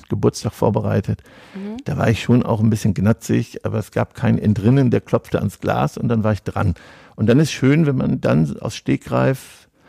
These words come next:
Speaker 1: ja, also in meinem Kopf, pff, rotierte es, aber Stegreif für mich, die Technik, die ich anwende, ist Vergangenheit, Gegenwart, Zukunft. Gestern, heute, morgen.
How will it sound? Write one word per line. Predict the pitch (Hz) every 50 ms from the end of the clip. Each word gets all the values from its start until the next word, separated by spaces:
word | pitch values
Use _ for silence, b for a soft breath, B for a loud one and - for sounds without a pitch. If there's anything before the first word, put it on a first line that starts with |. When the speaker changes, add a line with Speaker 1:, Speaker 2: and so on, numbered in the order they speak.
| b b b b b b b
Speaker 1:
ja, | - 120 127 - - -
also | - 98 110
in | 127 123
meinem | 123 131 123 -
Kopf, | - - - - - - - _
pff, | - - - - - - _ - - 117 -
rotierte | - 110 - - - 147 151 - 160
es, | - 139 143 135 - - - - - - _ _ _ _ _ _ -
aber | - 123 120 123 110
Stegreif | - - 127 123 - - - 127 113
für | - - -
mich, | 101 104 135 160 - - - _ _ - _ -
die | 117 113
Technik, | - - 135 127 - 127 117 -
die | - -
ich | - 135 - - -
anwende, | 127 117 113 117 117 120 117 113
ist | - 110 110 - - B B B B B B B B B B
Vergangenheit, | - - 110 92 - 104 110 131 135 139 127 123 120 120 - -
Gegenwart, | - 120 117 117 117 107 107 104 101 - -
Zukunft. | - - 110 - - 101 87 87 - - _ _ _ _
Gestern, | 135 135 123 - - - 120 117 113 123 135 - _ _ _ _
heute, | - 110 110 101 - - 107 101 104 - -
morgen. | - 101 101 - 95 101 90 82 123 110